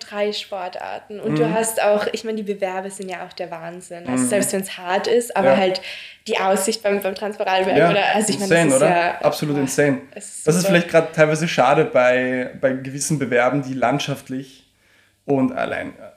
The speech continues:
Speaker 2: äh, eben wie, wie beim Transferalberg, wie da, wie man das allein logistisch managen muss. Wo übernachtest du?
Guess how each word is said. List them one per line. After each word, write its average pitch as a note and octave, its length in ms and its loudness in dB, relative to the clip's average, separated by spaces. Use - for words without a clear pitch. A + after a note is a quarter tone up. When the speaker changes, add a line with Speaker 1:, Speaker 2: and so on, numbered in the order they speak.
Speaker 2:
äh, C#3 60 -20
eben C#3 320 -18
wie, C3+ 180 -16
wie C#3 80 -18
beim C3 180 -2
Transferalberg, C#3 580 0
wie C3 40 -2
da, B2+ 280 0
wie C#3 80 -6
man C#3+ 120 0
das C3+ 120 -2
allein B2+ 240 4
logistisch D#3+ 420 0
managen B2+ 360 0
muss. B2 200 -4
Wo C3 40 -2
übernachtest B2 560 -4
du? C4+ 220 0